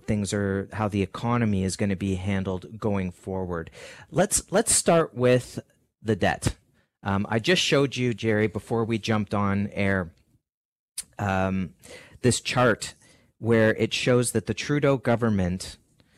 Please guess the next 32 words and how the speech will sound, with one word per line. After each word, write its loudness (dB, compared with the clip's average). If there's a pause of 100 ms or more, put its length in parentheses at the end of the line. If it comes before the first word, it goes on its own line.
(200)
between 0
two -2
thousand, 2
basically 2
two -4
thousand 2
fifteen -2
and 0
two -4
thousand 0 (560)
twenty-two, 0
they, 2 (300)
like, -4
what -2
they're 0
planning 0
to -4
spend -2
is -2
about 0
six 0
hundred 0
and -2
sixty-two -2
billion 0
dollars -4
is -10
what -8
they've -6
spent -6
so -4
far. -4